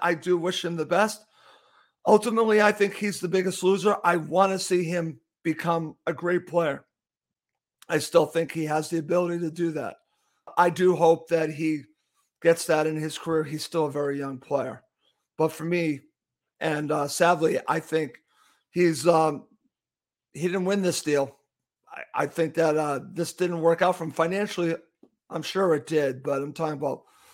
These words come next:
getting, uh, to play all the time. He doesn't start all the time. I just wish Ryan would have stayed at Fulham, but he didn't. And, um, I think, as you see in my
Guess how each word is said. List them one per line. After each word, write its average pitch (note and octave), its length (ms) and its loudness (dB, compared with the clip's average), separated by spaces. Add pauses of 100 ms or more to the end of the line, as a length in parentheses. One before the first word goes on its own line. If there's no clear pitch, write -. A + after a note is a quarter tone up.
(420)
getting, F3+ 200 8
uh, F3 160 6 (720)
to E3 80 -4
play E3+ 360 8
all E3+ 280 6
the E3+ 120 -2
time. E3 320 -4
He D#3 100 -6
doesn't F3 300 -4
start D#3 400 2
all D#3+ 160 0
the D#3 120 -8
time. D#3 480 -6 (520)
I E3+ 100 -8
just F3+ 260 -10
wish F3 300 -2
Ryan D#3 440 -2 (640)
would D#3 180 2
have D#3 120 -2
stayed D#3+ 320 2
at D#3 80 -6
Fulham, D#3+ 300 -4
but D3+ 160 -4
he D3+ 100 -6
didn't. F3+ 380 -2 (280)
And, D3+ 380 -6
um, D3 300 -6 (360)
I - 80 -6
think, E3+ 340 -2 (180)
as D3+ 240 2
you C#3 60 -8
see D#3 160 -4
in D3+ 60 -4
my C#3+ 140 -2